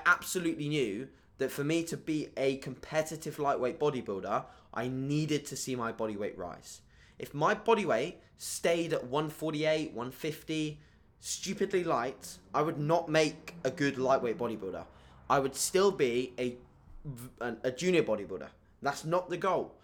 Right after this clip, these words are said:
So what's the next goal for you? If your goal has a prerequisite of more muscle mass,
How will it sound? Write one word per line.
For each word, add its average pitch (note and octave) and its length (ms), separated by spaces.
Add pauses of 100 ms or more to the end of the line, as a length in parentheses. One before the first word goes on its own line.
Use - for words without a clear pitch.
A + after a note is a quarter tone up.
(160)
So C#3+ 200
what's D3 360
the G3+ 140
next - 280
goal D#3 220
for - 160
you? C3 280 (920)
If G3 320
your E3+ 240
goal C#3 640 (540)
has D#3+ 340
a D#3 40
prerequisite E3+ 920
of B2+ 160
more D3+ 320
muscle E3 340
mass, - 440